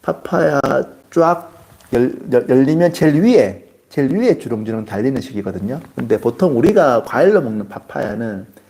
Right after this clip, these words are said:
그 주황색 될 때까지 익은 거 보통 해서 먹잖아요. 근데 이제, 어, 이분들은 익어가지고 먹는 것보다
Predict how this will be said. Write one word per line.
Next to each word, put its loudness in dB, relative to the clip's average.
그 -14
주황색 0
될 -6
때까지 -6
익은 2
거 -4
보통 -12
해서 -8
먹잖아요. -4
근데 -2
이제, -4
어, -2
이분들은 2
익어가지고 2
먹는 -8
것보다 -6